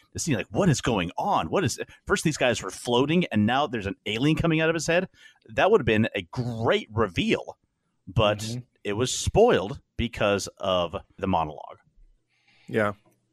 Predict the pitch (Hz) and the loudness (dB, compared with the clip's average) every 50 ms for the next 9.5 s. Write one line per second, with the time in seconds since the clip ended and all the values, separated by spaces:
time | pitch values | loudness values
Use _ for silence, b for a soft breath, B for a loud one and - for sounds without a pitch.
0 | _ _ _ _ _ _ - 151 151 233 269 311 - - 214 196 165 170 151 - | _ _ _ _ _ _ -6 -2 -2 -2 -2 -2 -4 -2 -2 -2 -2 -2 -4 -4
1 | - - _ - 143 147 139 - 160 156 - 165 151 - 170 156 139 135 131 127 | -8 -20 _ -8 -6 -4 -4 -2 -4 -4 -6 -8 -8 -6 -6 -4 -4 -4 -6 -6
2 | - - 160 147 135 - 147 - - 131 135 131 131 127 123 120 117 - - - | -4 -2 -2 -2 0 -2 -4 -4 -4 -6 -6 -4 -4 -4 -4 -6 -8 -8 -8 -8
3 | 120 113 _ - 151 143 - - - - - _ _ _ _ _ _ _ _ _ | -8 -6 _ -2 -2 -2 -2 -6 -16 -18 -20 _ _ _ _ _ _ _ _ _
4 | - 135 123 123 117 117 117 135 139 135 - - 123 127 123 117 120 113 113 104 | -14 -10 -8 -8 -8 -4 -4 -4 -4 -4 -2 -2 0 0 2 2 2 2 2 0
5 | - _ _ _ - - - 165 147 135 123 120 127 - 101 - - - 123 - | -2 _ _ _ -10 -6 -2 -2 -2 -2 -2 -2 -4 -4 -6 -8 -10 -12 -10 -2
6 | - 127 151 170 165 147 120 117 107 104 101 101 98 - _ - 131 131 131 143 | 4 4 4 6 4 2 -2 -2 0 0 0 0 -2 -4 _ -6 -4 -2 -2 -2
7 | 143 - - 151 127 156 156 156 147 135 123 117 - - 131 123 123 123 117 117 | -2 -4 -6 -4 0 0 0 0 0 -2 -2 -4 -4 -6 -6 -6 -4 -4 -6 -6
8 | 117 _ _ _ _ _ _ _ _ _ _ - - 123 135 123 - 135 127 123 | -8 _ _ _ _ _ _ _ _ _ _ -14 -6 -4 -4 -2 -2 -2 -2 -2
9 | 110 104 113 120 131 135 123 113 107 - | -4 -4 -4 -4 -2 0 0 0 -2 -2